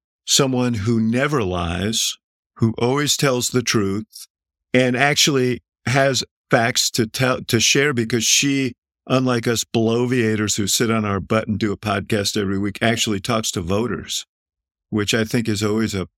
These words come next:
positive thing. Sarah Longwell, our old friend, the, uh, publisher of The Bulwark, uh, the host of The Focus Group, which is, um, can't miss podcast,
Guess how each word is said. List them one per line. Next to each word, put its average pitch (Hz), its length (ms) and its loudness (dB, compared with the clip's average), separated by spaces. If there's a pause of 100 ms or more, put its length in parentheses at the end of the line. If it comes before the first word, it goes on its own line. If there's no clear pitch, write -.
positive 101 500 0
thing. 101 300 -2
Sarah 123 420 2
Longwell, 110 600 2
our 98 100 0
old 98 220 -2
friend, 110 460 -2 (640)
the, 98 280 0
uh, 95 360 -2
publisher 117 500 0
of 98 80 -2
The 92 100 -4
Bulwark, 117 720 -2 (480)
uh, 101 480 0 (240)
the 101 400 0 (460)
host 151 440 2
of 101 220 -2
The 98 140 0
Focus 160 640 0
Group, 95 340 -2
which 107 240 0
is, 104 180 -2 (360)
um, 113 320 0 (120)
can't 160 400 0
miss 120 420 0 (100)
podcast, 101 840 -2